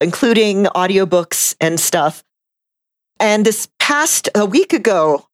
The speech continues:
from today, I was a panelist in a couple of panels on the Multiverse Fundraiser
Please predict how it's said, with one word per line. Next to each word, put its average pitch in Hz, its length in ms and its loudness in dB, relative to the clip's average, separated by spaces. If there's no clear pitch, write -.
from 180 260 -2
today, 180 560 2
I 214 220 2
was 185 640 2
a 185 140 2
panelist 220 720 -2
in 170 120 0
a 165 40 -4
couple 320 280 0
of 208 140 -2
panels 170 560 0
on 170 460 0
the 160 380 2
Multiverse 196 720 0
Fundraiser 156 720 2